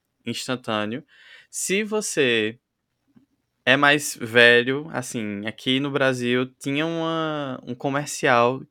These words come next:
de avião, eu acho, de alguma coisa,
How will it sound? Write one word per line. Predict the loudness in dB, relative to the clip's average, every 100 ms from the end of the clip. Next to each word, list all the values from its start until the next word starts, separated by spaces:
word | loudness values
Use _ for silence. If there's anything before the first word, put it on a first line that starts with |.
| -16
de | -12 -8 -4 0
avião, | -2 -2 -4 -2 -4
eu | -4
acho, | -6 -6 -10 -14 -20 _ _ _ _ _
de | -14 -10 -8 -4
alguma | -4 -2 -6
coisa, | 2 4 4 0 -4